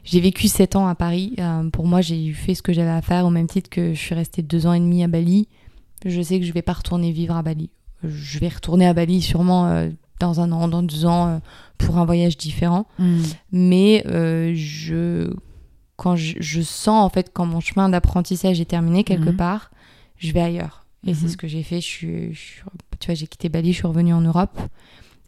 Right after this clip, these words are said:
Speaker 1: Et ça faisait tellement sens pour moi que je reviendrais pas en France. Et, euh, et l'Europe, par contre, m'appelait.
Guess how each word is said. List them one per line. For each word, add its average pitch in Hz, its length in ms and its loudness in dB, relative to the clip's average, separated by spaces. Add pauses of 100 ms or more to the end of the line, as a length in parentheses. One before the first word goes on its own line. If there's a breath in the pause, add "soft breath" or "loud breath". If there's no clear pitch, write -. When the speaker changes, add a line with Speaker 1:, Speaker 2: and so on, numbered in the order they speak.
(300)
Speaker 1:
Et 185 40 -10
ça - 140 -2
faisait 170 200 0
tellement 202 320 4
sens 196 240 0
pour 185 120 0
moi 180 100 2
que 160 60 -2
je 160 60 -4
reviendrais 170 300 0
pas 170 120 -4
en 170 80 0
France. - 420 -2 (800 loud breath)
Et, 170 220 0
euh, 165 240 -2
et 175 80 0
l'Europe, 175 480 4
par 170 140 -4
contre, 180 240 -2
m'appelait. 185 340 -2